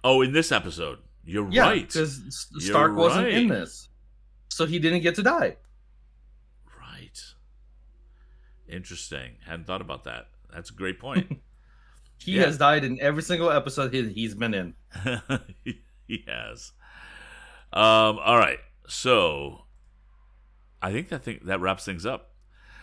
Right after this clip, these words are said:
Speaker 1: Sen, where can people find you?
Speaker 2: You can find me every morning on twitch dot T V slash Sen Raven for some, uh, Marvel Strike Force, Marvel Future Revolution. Uh, I'm trying to do a little more with some other games. It's just kinda hard on the timing. So come hang out,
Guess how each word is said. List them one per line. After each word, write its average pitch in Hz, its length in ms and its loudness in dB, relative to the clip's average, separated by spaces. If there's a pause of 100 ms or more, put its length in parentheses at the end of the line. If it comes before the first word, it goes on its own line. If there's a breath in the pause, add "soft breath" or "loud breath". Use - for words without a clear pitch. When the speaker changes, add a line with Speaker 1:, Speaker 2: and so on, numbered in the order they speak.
(120)
Speaker 1:
Sen, 160 360 -4
where 104 160 -2
can 110 140 -8
people 127 220 -8
find 147 300 -4
you? - 100 -16 (920)
Speaker 2:
You 170 180 -2
can 190 120 0
find 185 200 2
me 175 220 -2
every 165 220 2
morning 160 440 0
on 131 260 2
twitch 143 300 -4
dot 135 200 4
T 131 120 -4
V 127 240 -2
slash 117 340 0
Sen 117 220 2
Raven 143 340 2
for 123 160 -2
some, 104 320 0
uh, 95 220 4
Marvel 110 380 2
Strike 139 340 2
Force, 123 480 0 (300 soft breath)
Marvel 101 280 2
Future 104 340 -2
Revolution. 139 760 2 (320 soft breath)
Uh, 101 300 4
I'm 98 100 2
trying 123 300 2
to 120 40 2
do 117 160 2
a 113 160 0
little 127 180 4
more 123 200 6
with 120 160 4
some 113 160 2
other 113 200 4
games. 120 360 2
It's 104 140 -4
just - 360 -10
kinda 101 200 2
hard 98 200 2
on 98 80 2
the 98 60 0
timing. 127 460 2 (300 soft breath)
So 143 260 2
come 180 160 4
hang 185 160 6
out, 190 320 4